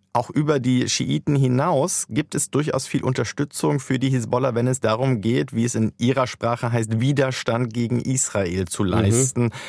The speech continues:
Speaker 1: Also da gibt es durchaus weiterhin Rückhalt, auch über die Konfessionsgrenzen der Schiiten hinaus.
Speaker 2: Gibt es denn aber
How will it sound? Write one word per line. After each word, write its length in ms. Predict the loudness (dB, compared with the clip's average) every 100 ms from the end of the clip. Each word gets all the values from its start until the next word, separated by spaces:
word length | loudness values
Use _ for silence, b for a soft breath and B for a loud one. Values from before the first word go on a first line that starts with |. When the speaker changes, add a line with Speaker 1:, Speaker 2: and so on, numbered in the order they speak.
| B -6
Speaker 1:
Also 240 | -2 -2
da 380 | -2 0 0 0
gibt 400 | -2 -2 -2 -4
es 100 | -2
durchaus 320 | -2 0 0
weiterhin 320 | -2 0 0
Rückhalt, 440 | 0 -2 -2 -4 -2
auch 400 | -4 -4 -12 -20 _ _ -4
über 240 | -2 0
die 120 | -2
Konfessionsgrenzen 1000 | -2 -4 -4 -4 -2 -2 -2 -2 -2 -2
der 80 | -2
Schiiten 400 | -2 -6 -4 -2
hinaus. 460 | -2 -4 -6 -14 -20 B B B B B B B _ -12 -2
Speaker 2:
Gibt 240 | -2 0
es 100 | 0
denn 160 | 2 2
aber 340 | 4 4